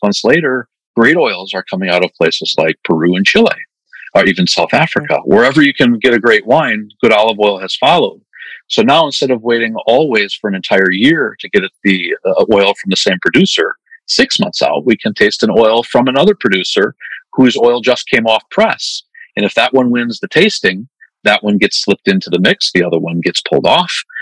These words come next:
Speaker 1: So it's just a rotating, uh, uh, wall of goodness rather than, "Well, this one got old, but we still need to sell it." It just never happens anymore. We don't have to do that. Um,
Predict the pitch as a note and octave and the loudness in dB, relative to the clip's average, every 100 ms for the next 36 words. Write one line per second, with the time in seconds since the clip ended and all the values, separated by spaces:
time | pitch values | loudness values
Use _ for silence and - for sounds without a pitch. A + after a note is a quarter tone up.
0 | - - - C3 A#2 A2 B2 - - D3+ | -10 -6 0 2 2 2 -2 0 0 -2
1 | - G#2+ G2 A#2+ - B2+ A#2+ A#2+ A2+ A2 | 0 0 2 2 2 0 0 -2 -4 -6
2 | - F#2+ F#2 E2+ - - F2+ E2 F#2+ A#2 | -2 0 0 -2 -6 -2 0 2 2 2
3 | A#2+ F#2+ - D#3+ A2 F#2+ - F#2 G2 G2+ | 0 -2 0 0 0 -4 -2 0 2 2
4 | G2 F#2+ F#2 _ _ A2+ B2+ - B2 G#2+ | 0 -2 -6 _ _ 2 2 0 -2 0
5 | G2+ G2 G2+ G2 F2 G2+ - G#2+ F#2+ F#2 | 2 2 0 0 -2 -2 -2 -2 -2 -2
6 | - - F#2 E2+ - - - C3+ - B2+ | -4 0 0 -2 -8 -8 -4 -2 2 2
7 | A2+ G#2 A#2+ - F2+ - - - C2+ G2 | 2 0 0 -2 -4 -6 -10 -4 0 2
8 | A#2 A2 G#2+ - - G2 - - - - | 2 0 -2 -6 0 2 2 -2 -4 -8
9 | - _ - - - - F#2+ G2+ F2 D#2+ | -10 _ -16 -14 -14 -8 -2 0 -2 -6